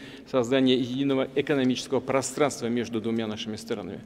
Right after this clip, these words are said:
как это и было предусмотрено союзным договором тысяча девятьсот девяносто девятого года. В кон-, в конечном итоге это придаст мощный импульс, стимул к дальнейшему росту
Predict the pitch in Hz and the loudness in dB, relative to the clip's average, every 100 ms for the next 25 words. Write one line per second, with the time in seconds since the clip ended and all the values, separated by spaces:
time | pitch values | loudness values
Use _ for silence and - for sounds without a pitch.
0 | - - - - 165 - 127 131 127 151 | -18 -20 -12 -2 -2 0 -2 0 0 -2
1 | 143 147 110 117 127 120 151 - 127 104 | 2 2 2 0 -4 -2 -4 -2 -4 -2
2 | 131 113 117 110 113 143 139 117 120 - | 0 0 -2 -4 -2 -2 -2 -4 -8 -6
3 | 110 113 110 147 - 104 110 117 110 107 | -8 -8 -4 -4 -4 -8 -6 -8 -10 -8
4 | 101 104 101 95 - - - - - - | -8 -8 -10 -12 -14 -16 -20 -20 -20 -20
5 | - - - - 151 113 123 - 165 190 | -20 -20 -18 -4 -2 0 0 2 2 2
6 | 147 143 - 104 92 127 156 - - 131 | 2 0 -2 -4 -4 -2 0 -2 -6 -2
7 | 135 143 - - 135 160 170 - 151 - | 2 2 0 -10 -2 2 2 2 0 2
8 | 185 - 113 - - - - - - - | 0 0 -6 -6 -14 -16 -20 -20 -20 -14
9 | - - 190 160 104 92 - 120 127 139 | -14 -4 2 2 2 -6 -14 -4 0 2
10 | 156 - 123 120 123 - 120 | 2 0 -2 -2 -4 -4 -8